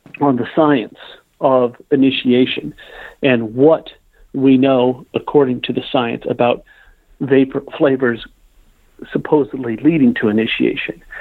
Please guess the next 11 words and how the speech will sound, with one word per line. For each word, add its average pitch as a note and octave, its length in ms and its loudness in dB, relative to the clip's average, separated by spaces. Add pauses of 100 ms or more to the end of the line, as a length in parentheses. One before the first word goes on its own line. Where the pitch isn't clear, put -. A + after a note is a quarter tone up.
(200)
And C#3 140 2
what E3+ 120 2
we E3 100 2
were D#3 100 4
able D#3 200 2
to - 120 -6
present A2+ 540 -2 (120)
based C3 240 0
upon C3 260 -2
that A#2 120 -4
review B2 480 0